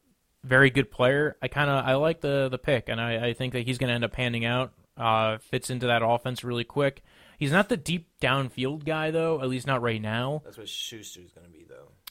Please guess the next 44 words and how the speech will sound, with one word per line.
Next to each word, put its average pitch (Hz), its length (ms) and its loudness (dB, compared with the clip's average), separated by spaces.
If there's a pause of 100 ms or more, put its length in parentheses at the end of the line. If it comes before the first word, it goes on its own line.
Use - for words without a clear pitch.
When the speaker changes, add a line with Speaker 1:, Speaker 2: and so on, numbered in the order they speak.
(120)
Speaker 1:
I 135 100 4
think 156 120 0
Schuster's 175 460 -4
gonna 165 180 -2
be 151 180 -2
either 143 200 2
a 123 40 4
big 143 220 0
slot 139 420 2
or 135 60 -2
the 120 100 -6
downfield 127 600 -2
guy. 123 460 2 (220)
They 131 120 4
also 147 200 4
got 139 140 4
James 135 240 0
Washington, 127 520 2
who 127 80 -2
they 120 100 -2
drafted 120 480 4
last 120 360 2
year. 120 260 0
Speaker 2:
Yeah, 117 40 0
out 113 60 -4
of 85 60 -14
Oklahoma 92 340 -20
State. - 380 -20 (120)
Speaker 1:
Yeah, 120 420 4
um, 117 520 4
he 139 160 -2
might 143 240 2
be 139 160 2
a 135 80 4
downfield 127 520 -2
guy 123 260 2
for 131 220 -4
them 123 140 -2
as 110 160 -10
well. 123 400 4
Speaker 2:
He's 95 140 -20
fast. 98 460 -14 (400)
Speaker 1:
Um, 117 600 -4
he, 247 260 -8